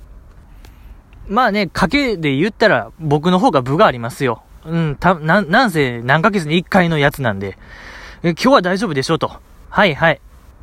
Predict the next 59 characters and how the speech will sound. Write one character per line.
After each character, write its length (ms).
う 100
ん、 60
自 220
然 180
な 80
カ 140
モ 120
フ 100
ラ 120
ー 20
ジ 80
ュ 40
で 60
い 60
け 160
る 100
で 120
し 80
ょ 60
と。 180
で、 260
ま 100
あ、 20
行 140
き 100
ま 140
し 120
て、 120
家 200
出 120
ま 160
し 120
て。 400
で、 160
も 100
う 40
そ 180
の 120
日、 140
ほ 220
ん 80
と 100
一 160
日 240
も 120
う 40
気 200
が 120
気 140
で 100
な 120
か 120
っ 40
た 120
で 80
す 140
ね。 320
う 20
ん、 420